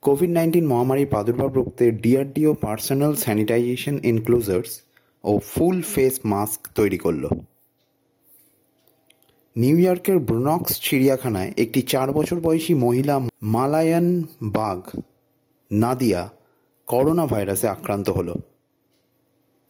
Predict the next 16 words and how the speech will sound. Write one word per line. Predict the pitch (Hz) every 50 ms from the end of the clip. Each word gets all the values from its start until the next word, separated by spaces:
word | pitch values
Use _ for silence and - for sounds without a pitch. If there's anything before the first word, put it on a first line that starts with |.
| _ _ _ _ _ _ _ _ _ _ _ _ _ _ - - _
কোভিড | - 151 156 151 190 190
নাইন্টিন | 175 170 160 160 156 170 175 160
মহামারীর | 139 123 123 127 139 135 143 143 139
প্রতিরোধে | - 120 113 - 123 117 110 95 98 98 101 - -
মানব | 113 110 120 147 151
সম্পদ | - - 160 156 151 156 151 147 139
উন্নয়ন | 123 120 123 123 127 131 135 135 131
মন্ত্রকের | 120 110 107 107 104 - 117 113 110 - 120 113 113 123 -
উদ্ভাবনী | - 123 123 127 - - 139 143 143 143 147 147 143 143 139
সেল | 139 - - 110 98 95 80 85 - - _ _ _ _ _ _ _ _ _ _ _
এবং | 107 107 104 107 104 107 - -
অল | 117 127 143 156
ইন্ডিয়া | 165 165 165 160 165 160
টেকনিক্যাল | 156 - 123 - - 127 113 - 127 123 123 -
এডুকেশন | - 123 120 131 127 - 143 139 139 - 160 156
কাউন্সিল | 139 - 120 117 120 123 120 - - 98 87 85